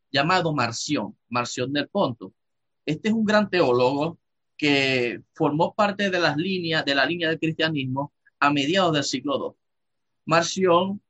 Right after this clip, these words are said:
se, se cate-, o sea, ma-, se, se catalogó como un gran teólogo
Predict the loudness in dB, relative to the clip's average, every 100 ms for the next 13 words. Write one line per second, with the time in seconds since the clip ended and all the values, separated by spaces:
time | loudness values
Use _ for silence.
0 | _ -10 -2 0 0 -2 -4 -6 -2 -2
1 | -2 -6 -6 -4 -4 -2 -6 -4 -2 -4
2 | -8 -12 -8 -6 -4 -2 0 2 0 0
3 | -2 -2 _ _ -8 -6 -2 -2 0 0
4 | 0 0 0 -2 -6